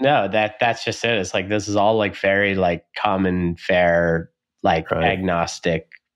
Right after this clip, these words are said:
Speaker 1: stuff, right? Like, this is, like, I, I think, like, even sort of stepping away from, from web components as a technology, although I think that that is, like, a win there, like, it, I think of these things more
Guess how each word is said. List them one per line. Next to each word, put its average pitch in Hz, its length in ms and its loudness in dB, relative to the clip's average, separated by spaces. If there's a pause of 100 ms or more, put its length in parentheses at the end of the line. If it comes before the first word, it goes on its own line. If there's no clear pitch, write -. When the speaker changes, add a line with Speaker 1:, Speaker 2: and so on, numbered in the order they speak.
(120)
Speaker 1:
stuff, - 520 -4
right? 92 240 0
Like, 98 220 0
this 95 180 -2
is, 92 180 -2
like, 85 280 -2 (480)
I, 113 180 -2 (320)
I 120 80 0
think, 151 300 0
like, 120 320 -2
even 143 280 2
sort 120 200 -4
of 110 80 -6
stepping 120 400 0
away 104 280 2
from, 92 400 -2
from 95 220 -2
web 120 220 0
components 95 480 -4
as 90 100 -6
a 82 80 -2
technology, 101 640 0
although 87 320 2
I 82 80 2
think 85 260 -6
that 85 100 -20
that 87 180 2
is, 90 180 -2
like, 85 160 -2
a 87 60 -6
win 87 500 -2 (500)
there, 98 520 -2 (200)
like, 107 220 0 (220)
it, 120 140 -4 (380)
I 123 100 0
think 127 300 -2
of 107 120 0
these 101 300 -2
things 98 320 -2
more 98 380 0